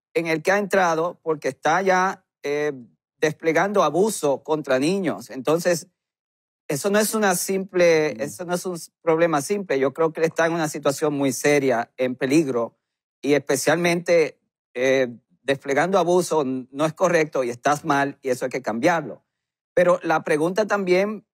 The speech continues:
Speaker 1: y como describe el Superpastor Delgado, Superpastor Consuelo, hay varias cosas que puedo ver ahí. Número uno, el que él esté haciendo la pregunta me indica que su espíritu está en una posición en el que puede recibir libertad.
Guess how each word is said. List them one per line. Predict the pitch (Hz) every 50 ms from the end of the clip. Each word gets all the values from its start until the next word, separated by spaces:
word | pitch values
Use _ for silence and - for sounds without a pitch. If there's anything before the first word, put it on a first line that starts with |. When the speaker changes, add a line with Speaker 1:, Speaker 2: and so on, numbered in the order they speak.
| _ _
Speaker 1:
y | 160 151
como | - - - 151 151 151 151 151 147 147 147 - 131
describe | 135 131 143 135 - - 147 160 185
el | 190
Superpastor | - 226 202 220 208 185 180 160 156 - 196 196
Delgado, | 202 190 180 190 190 208 214 196
Superpastor | 196 170 165 160 156 160 151 151 - 175 180 185
Consuelo, | 202 185 170 - 196 202 202 202 175
hay | 156 151 156 139 - _ _ _
varias | - 131 160 - 202 196 190
cosas | - 233 208 - 185 -
que | - 151
puedo | 139 156 170 180 170
ver | 170 175 165
ahí. | 151 139 135 139
Número | 147 175 180 185 185 190 208
uno, | 202 196 165 147 135 - _ _ _ _ _ _ _
el | - 160 160 160
que | - 196
él | 208 240
esté | 233 - -
haciendo | 220 214 208 220 214 208 190
la | 190 185 180
pregunta | - 160 160 170 185 190 170 143 - 131 127 131 - _ _ _ _ _ _
me | 135 139 151 165 175
indica | 175 165 156 156 202 226 214 - 165 156 147 -
que | - 156
su | 151 - 151
espíritu | 147 - _ - 226 247 254 233 196 - 175 180 165
está | 151 - - 156
en | 175 190
una | 202 196
posición | 190 208 190 160 156 - - 185 202 214 226 233 - _ _ _ _ _ _ _ _
en | 156 156
el | 160 160 160
que | - 151 143
puede | - - 165 170 180 180 190 175 - _ _
recibir | - 165 156 143 - - 151 160 165
libertad. | 175 170 175 160 - - 139 113 90 -